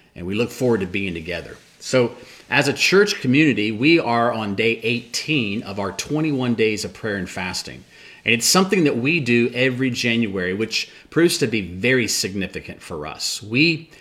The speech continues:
we take this time to set aside things in our daily lives, things like a meal or multiple meals or certain foods or regular parts of our normal routine. And we set them aside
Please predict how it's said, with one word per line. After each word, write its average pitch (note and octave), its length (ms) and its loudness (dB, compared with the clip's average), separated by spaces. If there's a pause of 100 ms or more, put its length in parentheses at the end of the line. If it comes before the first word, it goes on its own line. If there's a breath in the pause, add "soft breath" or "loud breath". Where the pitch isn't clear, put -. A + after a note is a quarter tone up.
(240 loud breath)
we A#2+ 120 0
take G3+ 460 0
this E3+ 280 2
time G#2 460 -2
to G2 80 -2
set D#3+ 340 2
aside G#2 760 -2 (140)
things F3+ 540 2
in D3+ 80 2
our C3+ 120 2
daily B2 340 2
lives, F2 600 -4 (540 soft breath)
things D3 320 4
like B2+ 260 2
a A#2 80 -2
meal A2+ 480 2
or G#2+ 220 -4
multiple A2 500 -2
meals E2 460 -6
or F2+ 80 -6
certain B2 400 0
foods G#2 720 -4 (120)
or G2+ 80 -6
regular G3 380 2
parts - 640 -2
of A2 140 -8
our A2 140 -2
normal B2+ 600 0
routine. F#2+ 760 -6 (380 loud breath)
And C3 200 4
we F#3+ 160 2
set F#3+ 420 2
them C#3+ 120 2
aside A2 720 0